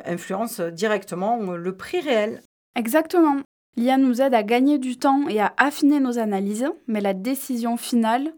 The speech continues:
Speaker 2: le conseil et l'accompagnement du client restent du domaine humain.
Speaker 1: Et pour la recherche de biens, c'est pareil. L'I A peut suggérer des appartements ou des maisons qui correspondent à vos critères, mais rien ne remplace une visite physique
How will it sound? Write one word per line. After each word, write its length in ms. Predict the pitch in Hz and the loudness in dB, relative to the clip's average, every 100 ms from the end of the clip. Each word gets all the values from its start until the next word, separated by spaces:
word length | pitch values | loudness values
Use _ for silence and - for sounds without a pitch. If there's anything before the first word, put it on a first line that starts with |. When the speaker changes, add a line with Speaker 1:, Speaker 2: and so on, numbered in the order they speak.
| - | -8
Speaker 2:
le 240 | 214 202 | -4 -2
conseil 600 | 202 262 254 - 262 262 | -2 -2 -2 -2 -2 -2
et 80 | 226 | -2
l'accompagnement 640 | 208 262 294 254 226 220 | 0 0 0 0 0 0
du 180 | 214 196 | -2 -6
client 300 | - 214 240 | -8 -4 -4
restent 340 | 220 220 220 254 | -2 -6 -6 -6
du 260 | 240 208 | -4 -4
domaine 360 | 196 202 233 233 | -2 -2 -2 -4
humain. 260 | 226 220 196 196 _ _ _ _ - | -2 -2 -4 -8 _ _ _ _ -4
Speaker 1:
Et 160 | 254 | -4
pour 300 | 254 - 320 | -4 -2 0
la 120 | 262 | 2
recherche 540 | 220 294 294 302 285 - | 2 0 2 0 0 -4
de 180 | 190 202 | -4 -2
biens, 220 | 240 359 | -2 -2
c'est 280 | - 403 392 | -2 -4 0
pareil. 420 | 311 240 240 254 | 0 0 -2 -4
L'I 200 | 202 226 | -4 -2
A 80 | 262 | -2
peut 160 | 262 202 | -2 -10
suggérer 720 | - - 196 180 175 202 302 | -8 -6 -6 -4 -4 -4 -4
des 220 | 233 170 | -4 -4
appartements 680 | 170 160 - - 202 226 269 | -4 -6 -10 -8 -4 -2 -2
ou 100 | 214 | -2
des 180 | 170 175 | -4 -4
maisons 400 | 185 185 220 262 | -4 -4 -4 -4
qui 160 | 190 | -8
correspondent 600 | - 185 185 190 254 269 | -10 -8 -6 -8 -8 -4
à 240 | 196 170 165 | -4 -4 -6
vos 140 | 160 | -10
critères, 600 | 165 160 - 262 285 170 - _ _ - | -14 -12 -4 -2 -2 -8 -14 _ _ -6
mais 100 | 220 | -4
rien 220 | 254 285 | -2 -2
ne 120 | 262 | 0
remplace 460 | 208 208 220 247 247 | 0 -2 -2 -4 -4
une 120 | 220 | -6
visite 480 | 190 196 226 233 180 | -6 -8 -8 -10 -12
physique 640 | - - 247 220 233 - | -12 -8 -6 -4 -6 -8